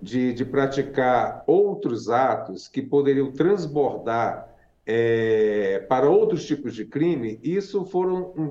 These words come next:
uma espécie de atos preparatórios, porque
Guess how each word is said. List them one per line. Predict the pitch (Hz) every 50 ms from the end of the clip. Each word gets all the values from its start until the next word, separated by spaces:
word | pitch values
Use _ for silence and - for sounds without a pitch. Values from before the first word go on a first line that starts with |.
| 139 143
uma | 143 147
espécie | 143 - - - 143 143 147 147 - 156 151 143
de | 143 139 139
atos | 139 151 156 - -
preparatórios, | - - 151 147 - 160 151 156 156 156 - 135 123 110 101 -
porque | - - 147 143 143 - - 156 151 120 - - - - -